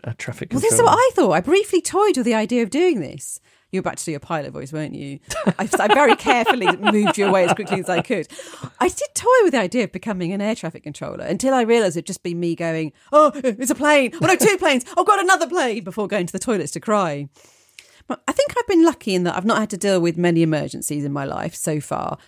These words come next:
Speaker 2: Like, lucky for everyone around me as well. But I've never come through any kind of emergency and thought, "Well, I handled that well." <laughs> Like when my boyfriend was choking to death on a Mange two,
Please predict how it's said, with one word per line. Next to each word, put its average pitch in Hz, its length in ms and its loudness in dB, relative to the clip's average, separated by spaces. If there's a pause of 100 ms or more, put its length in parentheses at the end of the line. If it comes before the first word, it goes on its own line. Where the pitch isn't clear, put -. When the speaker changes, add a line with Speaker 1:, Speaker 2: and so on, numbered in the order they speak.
Speaker 2:
Like, - 120 -6
lucky 190 260 0
for 170 120 -2
everyone 160 280 -2
around 156 260 0
me 143 120 -6
as 143 100 -12
well. 170 380 -4 (480)
But 254 80 0
I've 277 100 2
never 392 320 6
come 311 260 -2
through 185 400 -2
any 214 200 0
kind 196 240 -4
of 180 40 -6
emergency 175 520 -2
and 147 80 -10
thought, 156 180 -4
"Well, 190 320 2 (140)
I 165 80 -8
handled 190 420 -4
that 254 220 2
well." 185 480 0
<laughs> - 60 -4 (500)
Like 180 160 0
when 202 120 0
my 190 120 2
boyfriend 190 460 2
was 165 100 -4
choking 175 340 -4
to 160 60 -4
death 190 240 0
on 165 120 -2
a - 40 -2
Mange 165 380 -2
two, 170 360 -2